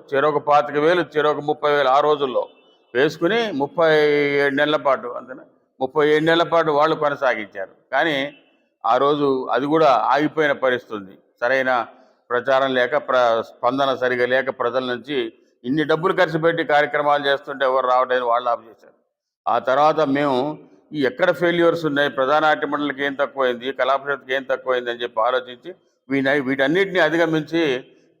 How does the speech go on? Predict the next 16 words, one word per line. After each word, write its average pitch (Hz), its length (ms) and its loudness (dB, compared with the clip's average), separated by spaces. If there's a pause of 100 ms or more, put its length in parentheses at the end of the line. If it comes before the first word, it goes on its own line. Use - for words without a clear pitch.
ఖమ్మాన్ని 185 420 2
ఒక 160 120 2
కల్చరల్ 147 480 -2
సెంటర్‌గా 143 680 -2
చేయాలి 135 320 2
అని 127 140 -4
చెప్పి 120 160 -2
ఆలోచనతోటి 123 840 -4 (320)
రెండు 139 180 -2
వేల 160 200 4
పదిహేనులో 139 720 0 (300)
అన్నాపతుల 156 480 0
రవీంద్రనాథ్ 139 600 0
కళా 131 220 2
సాంస్కృతిక 127 540 -4
సంస్థ 113 540 -2